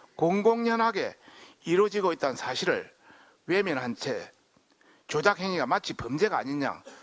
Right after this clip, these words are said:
물타기를 장난인 양 하고 있습니다. 이것도 범죄입니다. 이렇게 불법으로 유통된 불법 아이디를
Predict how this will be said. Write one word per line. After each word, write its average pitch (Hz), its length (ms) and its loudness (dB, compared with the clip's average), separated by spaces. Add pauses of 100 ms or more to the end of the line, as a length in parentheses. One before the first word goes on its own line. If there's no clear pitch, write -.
(180)
물타기를 156 720 -2 (160)
장난인 165 520 -2
양 127 160 -2 (280)
하고 180 320 2
있습니다. 110 560 -14 (1120)
이것도 175 440 2
범죄입니다. 139 800 -2 (1080)
이렇게 214 280 4
불법으로 226 420 2
유통된 175 640 0
불법 196 380 -2
아이디를 147 480 -2